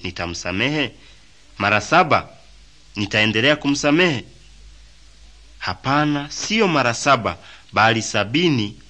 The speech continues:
mara saba. Ndugu zangu, ni mara ngapi Mungu ametusamehe? Waweza kuhesabu? Hapana.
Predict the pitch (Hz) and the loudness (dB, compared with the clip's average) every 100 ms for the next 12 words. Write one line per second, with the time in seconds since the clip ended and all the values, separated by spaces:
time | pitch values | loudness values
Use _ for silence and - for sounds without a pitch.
0 | - 95 87 - 92 82 82 - - - | -8 -4 -4 -4 -6 -6 -10 -20 -20 -20
1 | - - - - - - - - - 135 | -20 -20 -20 -20 -20 -20 -20 -14 -10 -6
2 | 147 160 147 107 - - - - - - | -4 0 0 -2 -8 -20 -20 -20 -20 -20
3 | - 156 180 190 180 180 185 180 147 151 | -8 -2 2 4 4 4 2 4 2 6
4 | 147 131 110 104 98 - - 87 95 110 | 4 4 2 0 -4 -8 -8 -4 -4 -2
5 | 123 113 92 - - - - - - - | -2 -4 -8 -20 -20 -20 -20 -20 -20 -20
6 | - 104 101 139 139 143 147 143 143 165 | -10 -2 2 2 2 -2 -2 -2 0 0
7 | 170 185 - - - - - - - - | 0 -6 -18 -20 -20 -20 -20 -20 -20 -20
8 | - - - 85 - 90 85 | -20 -18 -14 -14 -10 -8 -8